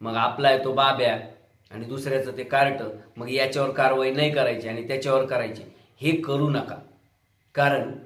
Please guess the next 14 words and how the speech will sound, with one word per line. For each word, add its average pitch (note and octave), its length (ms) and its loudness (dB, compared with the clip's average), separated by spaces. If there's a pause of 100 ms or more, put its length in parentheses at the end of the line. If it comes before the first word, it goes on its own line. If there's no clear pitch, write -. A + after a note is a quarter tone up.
(160)
लोकांच्या C#3+ 680 -2
जीवाचा, D#3+ 640 2 (420)
लोकांच्या A2+ 580 -6 (320)
जीवन D#3 340 0
मरणाचा D3 540 0 (340)
जेव्हा A#2+ 200 -6
प्रश्न B2 340 -6
येतो B2+ 260 -2
ना, F#2+ 100 -12 (320)
तेव्हा C3+ 300 -2 (600)
सरकार C#3+ 380 0
म्हणून G#2 260 -6 (440)
तुम्ही C#3+ 240 -4
थोडंसं B2 340 -8